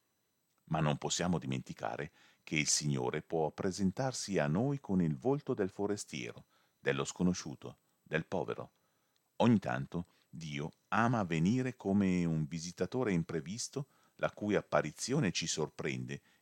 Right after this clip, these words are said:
e potrebbe sconvolgere i nostri programmi. Se pretendiamo sempre di sapere a chi il Signore dovrebbe assomigliare per poterlo accogliere,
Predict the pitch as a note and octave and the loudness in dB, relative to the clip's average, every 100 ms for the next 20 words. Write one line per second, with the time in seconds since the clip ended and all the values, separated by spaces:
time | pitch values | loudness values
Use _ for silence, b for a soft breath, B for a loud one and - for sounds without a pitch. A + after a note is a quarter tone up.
0 | b F#2 - F#2 - F2+ - G#2+ - F#2+ | b 0 2 -2 -4 -4 -4 -4 0 2
1 | E2+ B2+ A#2 G#2 F#2+ E2+ E2 - E2 D#2+ | 4 2 2 0 2 2 0 -2 -8 -10
2 | - D#2 B1+ A#1+ B1 B1+ - _ _ _ | -6 -8 -6 -10 -10 -12 -14 _ _ _
3 | _ _ _ _ _ - - D#2 D2+ E2+ | _ _ _ _ _ -2 4 4 4 0
4 | F2 F#2+ G2 E3+ G2 - B2+ F2 D2+ - | -2 0 2 2 0 2 0 0 -4 -4
5 | C#2+ F2+ F#2+ F#2 - - C2 - - F#2 | -4 -2 0 0 -2 -6 -12 -14 -14 -12
6 | E2+ - - - C2+ D#2 F#2 D#2+ C#2 C2+ | -12 -4 -2 0 0 2 2 0 -4 -4
7 | E2+ D#2 C2+ B1 - D2 D2+ D2 C2 C#2 | -6 -4 -6 -4 -4 -2 -2 -2 -2 -2
8 | C2 C2 - C2 - C#2 C#2+ C#2 A#1+ A#1+ | -6 -10 -10 -10 -10 -8 -4 -2 -4 -8
9 | B1 D2 G2 - A1 A#1+ A#1+ F#2+ | -4 -4 -4 -10 -8 -6 -6 -6